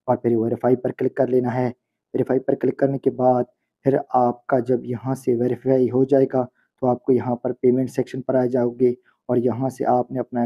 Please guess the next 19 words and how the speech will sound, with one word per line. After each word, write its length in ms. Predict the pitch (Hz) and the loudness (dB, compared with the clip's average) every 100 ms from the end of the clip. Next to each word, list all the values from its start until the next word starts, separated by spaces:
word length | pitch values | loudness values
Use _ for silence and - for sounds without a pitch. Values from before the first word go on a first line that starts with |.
| 117 | -2
card 280 | 123 120 117 | 0 0 -2
के 180 | - 123 | -4 -2
number 300 | 117 117 127 | 0 0 0
enter 220 | 127 123 | 0 -2
कर 160 | 127 127 | -4 -2
लेने 240 | 123 127 | -2 -2
हैं। 200 | 117 123 120 _ _ _ _ _ - | -2 -4 -4 _ _ _ _ _ -2
Card 200 | 123 120 | -2 0
के 120 | 135 | 0
number 260 | 131 139 135 | 2 2 2
enter 180 | 135 | 2
करने 240 | 139 135 131 | 0 -2 -2
के 100 | 131 | -4
बाद 260 | 120 123 117 | 0 2 0
फिर 160 | 120 | -4
यहाँ 260 | 120 113 131 | -6 -4 -6
से 140 | 127 123 | -2 -2
आपने 340 | 113 120 107 - _ _ _ 131 | -2 -4 -6 -8 _ _ _ -4
month 360 | 127 131 - | -2 -2 -6